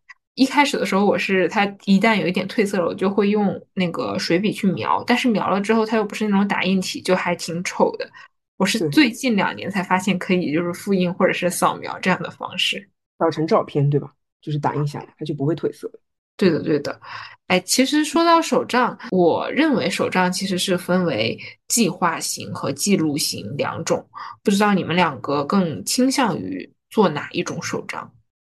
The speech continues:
Speaker 2: 我的话，计划和记录大概占比是二比八，就我基本上都是以记录为主的。嗯，计划比较少，可能那段时间我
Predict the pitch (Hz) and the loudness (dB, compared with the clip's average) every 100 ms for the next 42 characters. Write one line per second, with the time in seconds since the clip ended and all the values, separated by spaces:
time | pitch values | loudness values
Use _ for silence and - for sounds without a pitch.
0 | _ _ _ _ _ - 160 151 175 240 | _ _ _ _ _ 0 2 4 2 2
1 | 202 170 143 - _ _ _ _ _ - | 4 2 -2 -6 _ _ _ _ _ 0
2 | 359 214 - 233 151 147 139 147 - 226 | 6 6 6 4 4 2 -2 -2 -2 0
3 | 160 160 151 - 214 160 165 165 160 202 | 2 2 -4 -2 0 0 0 -2 0 0
4 | 147 147 143 127 - - - 165 139 - | 2 0 -2 -4 -6 -14 -4 0 2 0
5 | - - 208 147 120 - - 147 147 143 | -4 2 4 4 0 -6 0 0 0 -6
6 | _ _ _ _ _ - 220 180 160 147 | _ _ _ _ _ 6 8 8 4 2
7 | 143 - 302 147 147 156 165 170 165 135 | -2 0 2 2 0 -2 -2 -4 -2 -2
8 | 135 - 226 160 143 131 - - - - | -4 -2 2 2 2 0 -2 -4 -14 -16
9 | - _ _ _ _ _ _ - 151 131 | -20 _ _ _ _ _ _ -6 -4 -4
10 | - - 320 247 175 165 208 - - - | -6 2 4 6 4 2 -2 -4 -8 -10
11 | - - - 175 202 269 226 196 - 156 | -14 -4 2 4 4 4 2 2 -2 -2
12 | 185 196 196 151 92 | 0 2 4 4 0